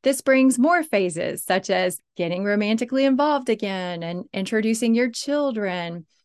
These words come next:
then remarriage, and then blending families and step parenting, and on and on.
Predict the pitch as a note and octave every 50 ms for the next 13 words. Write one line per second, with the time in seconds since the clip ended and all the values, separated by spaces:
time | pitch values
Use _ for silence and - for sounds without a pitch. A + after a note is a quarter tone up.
0 | _ - E3 G#3 G#3 G3+ G#3 G#3+ G#3 A#3 A#3 A#3+ A#3 A#3 A#3 B3+ B3+ B3 A3+ G#3
1 | F#3 F3+ F3 - - - - - - - F#3+ F#3+ F#3+ E3+ F#3+ F3+ F3 D#3+ E3 D#3+
2 | F3+ F3 F3+ F3+ F#3+ F#3 F#3+ - C4 C#4 C#4+ C#4 C4 A#3 A3 G#3 G3 F#3 F3 F3
3 | D3+ E3 E3+ F#3+ - - - D4 C#4 C4 - - A#3+ A3+ G#3+ G3+ G3+ G3 - G3
4 | F#3 F3+ F3 E3 E3 F3 - - G#3+ A#3 A#3+ - C4+ C#4+ C#4+ C4 B3+ A3+ F#3+ D#3
5 | - - -